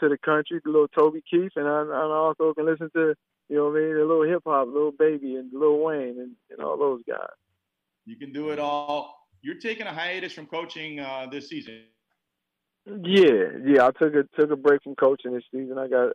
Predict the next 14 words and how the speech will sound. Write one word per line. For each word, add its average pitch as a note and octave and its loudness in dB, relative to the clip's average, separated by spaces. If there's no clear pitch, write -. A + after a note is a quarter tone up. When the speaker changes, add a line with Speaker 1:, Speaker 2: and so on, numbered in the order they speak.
Speaker 1:
uh, B2 0
just C#3+ -10
built D3 6
a C3+ 4
house, C#3 4
so B2+ 2
I'm, C3 -6
I'm C#3 -8
doing C#3 -6
some C3 -20
personal C3+ 0
stuff. C3 2
Uh, A#2+ -2
to, - -10